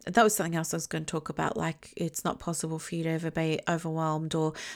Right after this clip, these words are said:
for, you know, some people say to me, "I just feel so," not overwhelmed, sorry. Um, they say, "I don't have any clarity over what I'm meant to be doing."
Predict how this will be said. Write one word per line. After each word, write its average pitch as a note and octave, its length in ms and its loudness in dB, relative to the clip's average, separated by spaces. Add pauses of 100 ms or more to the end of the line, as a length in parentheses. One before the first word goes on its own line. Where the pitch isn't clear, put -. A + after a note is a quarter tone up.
for, - 240 0
you F#3 340 0
know, F3+ 100 4
some G#3 340 4
people F#3 300 0
say E3+ 200 2
to F3 60 -2
me, E3+ 260 0
"I F3+ 60 -2
just - 260 -2
feel F#3 240 4 (300)
so," F3+ 600 6
not A3+ 240 2
overwhelmed, E3+ 480 0
sorry. F#3 480 -2
Um, F3 340 0
they F3+ 120 2
say, F3 300 2 (100)
"I F3+ 80 2
don't F3 160 2
have F3 120 0
any E3 120 -2
clarity E3+ 500 0
over D#3+ 240 0
what E3 180 0
I'm E3 100 -2
meant E3 160 -2
to F#3 100 -8
be E3+ 80 -2
doing." G3+ 360 0